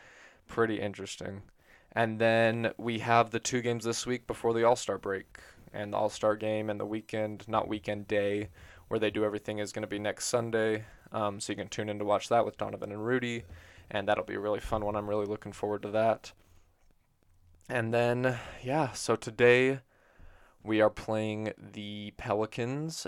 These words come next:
and we've beat them twice this season. We had a little mini road trip, I believe, or they came here for a little road trip. Maybe not. I think we've just played them twice. Yeah,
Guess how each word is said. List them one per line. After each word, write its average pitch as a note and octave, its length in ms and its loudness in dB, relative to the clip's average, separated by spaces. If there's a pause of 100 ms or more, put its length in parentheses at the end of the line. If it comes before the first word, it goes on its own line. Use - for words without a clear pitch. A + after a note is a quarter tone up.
and A2+ 720 2 (480)
we've A#2 240 -6
beat C3 220 -2
them C3 120 0
twice A2+ 380 4
this A#2 160 -2
season. B2 640 -6
We A2 100 -4
had A2+ 160 -2
a G#2+ 60 2
little G#2+ 260 -2
mini G#2+ 400 -6
road G#2 320 -2
trip, - 240 -6
I G#2 80 2
believe, G2+ 580 -8
or A2 140 0
they G#2 160 -2
came G#2 240 -8
here A2 200 -2
for G#2+ 180 -8
a G#2+ 40 -6
little G2 200 -6
road F#2+ 260 -6
trip. - 400 -6 (880)
Maybe - 200 -4
not. - 240 -8 (440)
I G#2+ 80 -6
think G#2 160 -6
we've G2 120 -4
just E2 200 -10
played F#2+ 160 -4
them F#2 100 -8
twice. - 220 -8
Yeah, A#2+ 180 8